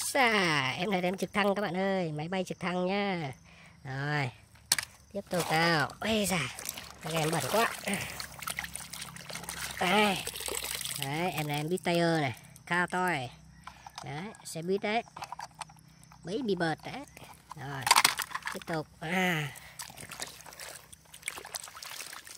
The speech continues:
Rồi, đây là một em xe trộn bê tông, chắc mixer. Rồi,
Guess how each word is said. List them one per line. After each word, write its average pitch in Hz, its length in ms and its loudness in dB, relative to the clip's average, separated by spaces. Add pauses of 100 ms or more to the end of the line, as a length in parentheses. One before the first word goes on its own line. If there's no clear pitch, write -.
(2000)
Rồi, 131 520 -2 (380)
đây 147 280 -4
là 139 100 -4
một 135 140 -4
em 151 160 -6
xe 156 140 -4
trộn 135 220 -8
bê 156 100 -4
tông, 165 500 -4
chắc 196 220 -4
mixer. 180 580 0 (760)
Rồi, 143 520 2